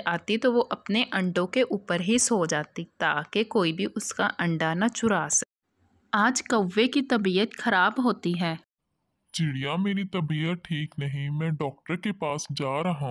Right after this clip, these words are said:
Speaker 2: हूँ।"
Speaker 1: "ठीक है कौवे भैया, आप चले जाओ।"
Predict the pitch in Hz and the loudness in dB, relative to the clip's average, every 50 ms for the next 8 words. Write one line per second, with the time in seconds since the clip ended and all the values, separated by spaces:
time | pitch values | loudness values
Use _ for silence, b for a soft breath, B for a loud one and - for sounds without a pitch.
0 | 127 131 127 117 120 - _ _ _ _ _ _ _ _ _ _ _ _ _ _ | -4 -4 -6 -6 -8 -12 _ _ _ _ _ _ _ _ _ _ _ _ _ _
1 | _ _ _ _ _ _ _ - - 269 294 320 320 - 285 269 254 - 214 196 | _ _ _ _ _ _ _ -2 0 0 0 0 0 -2 -2 -2 0 0 -2 -4
2 | 180 - 190 190 185 202 196 190 185 185 220 254 269 - - 214 202 196 202 196 | 0 0 0 2 2 2 0 0 0 2 2 0 0 0 0 2 2 2 0 -2
3 | - - 226 214 214 226 226 214 202 170 156 165 170 | -2 0 2 2 4 4 2 2 0 0 -2 -2 -4